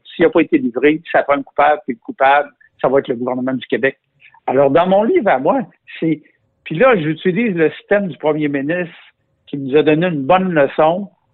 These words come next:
pour la façon de gérer la covid en parlant tout le temps de la balance des inconvénients. Ben, moi, quand je regarde ces quatre risques-là, la balance des inconvénients, ça me fait dire, disons oui au tramway maintenant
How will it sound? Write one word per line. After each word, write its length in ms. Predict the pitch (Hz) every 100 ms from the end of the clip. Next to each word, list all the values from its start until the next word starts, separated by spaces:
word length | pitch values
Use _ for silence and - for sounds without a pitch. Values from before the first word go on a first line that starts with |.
| _ _ _ _ _ _
pour 240 | - 139 143
la 160 | 147
façon 360 | 147 165 202 196
de 40 |
gérer 300 | 135 147 160
la 120 | 165
covid 380 | - 131 123 165 156
en 120 | 127
parlant 280 | 127 143 165
tout 120 | 156
le 40 | 120
temps 160 | 165
de 80 | 151
la 80 | 127
balance 400 | 123 131 156 143
des 160 | 120
inconvénients. 680 | 131 120 127 117 113 120 147 156 _ _ -
Ben, 140 | 110
moi, 180 | 135 165
quand 200 | 180 165
je 60 | 143
regarde 360 | 143 147 160 -
ces 180 | 135 117 _
quatre 280 | 185 170 170 _
risques-là, 920 | 135 123 156 156 - 160 127 135 139 151 _ _ _ -
la 160 | 123 123
balance 480 | 143 151 160 165
des 200 | 135 131
inconvénients, 680 | 139 139 143 131 123 123 135 135
ça 80 | 135
me 60 |
fait 180 | 127 117
dire, 460 | 113 131 131 143 131 - _ - _ _ -
disons 640 | 117 127 151 180 220 196
oui 300 | 175 196 202
au 160 | 190 151
tramway 400 | 143 147 143 170
maintenant 640 | 160 143 - 143 156 185